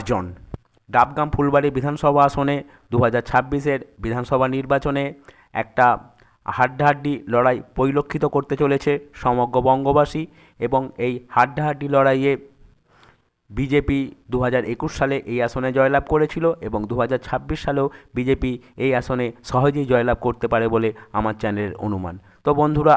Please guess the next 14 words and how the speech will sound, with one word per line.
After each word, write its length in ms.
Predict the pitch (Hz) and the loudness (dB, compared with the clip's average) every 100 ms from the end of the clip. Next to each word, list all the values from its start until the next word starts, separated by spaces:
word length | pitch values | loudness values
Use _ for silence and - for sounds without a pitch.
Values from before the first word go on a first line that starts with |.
| - | 4
আপনারা 320 | 104 113 123 | 0 0 -2
দেখছেন 320 | 123 120 139 127 | -2 -4 -6 0
জলপাইগুড়ি 540 | 123 123 143 139 143 139 | 0 2 0 0 0 0
জেলার 260 | 143 139 | 2 2
বিধানসভা 520 | 127 107 123 120 123 123 | 0 -6 -6 -2 2 4
আসনগুলির 480 | 120 127 127 127 123 | 2 -2 -2 -2 -2
সম্ভাব্য 320 | 127 120 117 101 | -2 -2 -2 -2
ফলাফল। 420 | - 92 87 90 87 - - - - | -2 -4 -4 -8 -10 -14 -20 -16 -4
এবার 200 | 131 135 - | 2 2 2
জলপাইগুড়ি 520 | 113 123 143 143 143 | 0 2 0 0 0
বিধানসভা 480 | 139 143 139 151 139 | -2 -4 -2 0 2
আসনের 300 | 135 151 143 | 2 0 -4
কথায় 320 | 139 139 156 151 | 0 0 0 -2
আসি। 220 | 147 160 | -2 -6